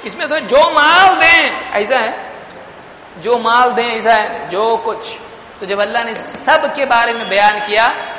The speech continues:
سب کے بارے میں ہم مانے، تیرا ایکسپلینیشن ہم نہیں مانتے، تو نبی کا نہیں مانتا، ہم تیرا مانیں گے۔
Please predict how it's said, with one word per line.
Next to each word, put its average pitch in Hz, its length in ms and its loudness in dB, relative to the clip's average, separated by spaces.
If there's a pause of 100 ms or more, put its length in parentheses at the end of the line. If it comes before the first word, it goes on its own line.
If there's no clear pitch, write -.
(200)
سب 208 420 -2
کے 220 80 -2
بارے 202 280 2
میں 214 80 -4
ہم 196 160 -2
مانے، 208 220 -2 (100)
تیرا 226 280 2
ایکسپلینیشن 277 560 -2
ہم 262 120 0
نہیں 311 120 -4
مانتے، 269 240 -2
تو 254 140 -6
نبی 226 240 0
کا 311 120 0
نہیں 349 120 0
مانتا، 302 320 2
ہم 240 60 -2
تیرا 262 220 0
مانیں 196 260 -2
گے۔ 277 80 -10